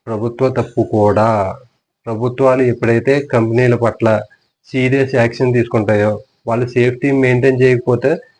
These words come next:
వీళ్ళు కఠినంగా వ్యవహరిస్తే, వాళ్ళ లైసెన్స్‌ని రద్దు చేసేస్తా ఉంటే, వాళ్ళు ప్రాపర్‌గా సేఫ్టీని మెయింటైన్ చేస్తాయి. ఈ ఫార్మాసిటికల్ ఎలా ఉంటుందంటే ఎంప్లాయీస్‌ని అసలు పట్టించుకో, especially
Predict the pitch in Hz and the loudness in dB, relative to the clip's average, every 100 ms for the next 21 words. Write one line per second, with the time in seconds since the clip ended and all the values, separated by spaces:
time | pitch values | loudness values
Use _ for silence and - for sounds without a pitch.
0 | _ _ 147 143 143 127 135 143 143 131 | _ _ -10 -4 -4 0 0 2 2 2
1 | 127 127 127 - 127 120 - - 120 117 | 2 2 -2 -2 -2 -2 -4 -2 0 2
2 | 113 123 135 135 139 135 123 117 127 131 | 2 2 2 0 0 2 2 2 2 0
3 | 123 120 131 123 139 208 _ _ _ 127 | 0 -2 0 0 -2 -4 _ _ _ -6
4 | 135 117 123 131 135 143 139 180 202 147 | -6 0 4 4 2 0 2 0 0 0
5 | 139 151 147 139 135 127 139 127 120 104 | 0 2 0 2 0 2 2 0 0 -6
6 | - _ _ _ _ _ _ _ 123 117 | -10 _ _ _ _ _ _ _ -12 -2
7 | 110 113 139 160 139 147 151 120 127 156 | 0 2 0 0 -2 0 2 2 2 2
8 | 147 139 123 117 160 127 110 135 139 147 | 0 0 0 0 0 0 0 0 0 0
9 | 147 143 127 143 - 135 - - - _ | -2 -2 -4 -4 -4 -8 -6 -6 -8 _
10 | _ _ _ _ _ _ _ _ _ _ | _ _ _ _ _ _ _ _ _ _
11 | 120 120 - 135 147 147 165 | -10 -4 0 0 2 2 0